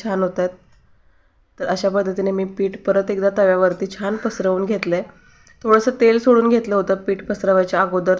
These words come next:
तव्यावरती. आता परत थोडंसं तेल घातलं आहे, झाकण घालते आणि छान अशी वाफ काढून घेते. तर इथं बघू शकता अजिबातही तव्याला चिटकत नाही,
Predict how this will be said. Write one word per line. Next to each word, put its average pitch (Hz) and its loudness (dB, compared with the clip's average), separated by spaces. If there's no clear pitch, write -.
तव्यावरती. 180 -2
आता 196 -2
परत 202 2
थोडंसं 208 -2
तेल 208 -4
घातलं 202 -4
आहे, 185 -6
झाकण 196 -2
घालते 208 -4
आणि 190 -8
छान 208 0
अशी 208 -4
वाफ 196 2
काढून 190 2
घेते. 190 -4
तर 190 -10
इथं 190 -4
बघू 190 -2
शकता 202 -4
अजिबातही 190 0
तव्याला 196 2
चिटकत 196 -4
नाही, 190 0